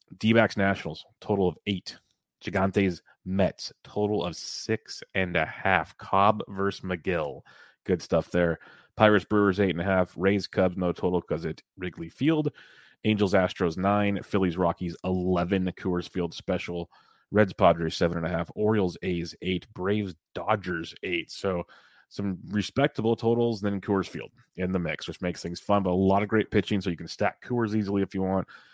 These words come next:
or you can stack elsewhere. There's gonna be plenty of ways to build some winning lineups on this slate. So let's kick it off with the pitching. Kershaw is ten three. I'm gonna pass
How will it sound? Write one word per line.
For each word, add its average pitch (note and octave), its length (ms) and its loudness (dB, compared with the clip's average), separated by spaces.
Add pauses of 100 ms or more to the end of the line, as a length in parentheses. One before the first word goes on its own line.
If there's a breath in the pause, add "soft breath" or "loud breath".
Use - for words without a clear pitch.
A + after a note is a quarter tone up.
(120 loud breath)
or G2 140 2
you F#2+ 80 2
can F#2+ 100 -4
stack F#2+ 320 0
elsewhere. F2 360 -2
There's E2 100 -6
gonna E2+ 100 -8
be E2 60 -6
plenty F#2 380 -2
of F2 100 0
ways E2 300 -2
to E2+ 100 -8
build E2+ 320 -4
some F2 200 -8
winning F2+ 360 -2 (480 soft breath)
lineups F#2 500 4
on F2+ 200 2
this F2 140 -2
slate. F2 340 0
So F#2 100 -2
let's F2 120 -2 (120)
kick - 180 -6
it F#2+ 80 0
off F#2+ 180 2
with F#2 80 -6
the - 80 -8
pitching. G2 320 0
Kershaw G#2+ 400 2
is F#2+ 120 -2
ten G2+ 240 -2
three. G#2+ 200 -2
I'm G2 80 0
gonna F#2+ 140 -2
pass A#2+ 400 -2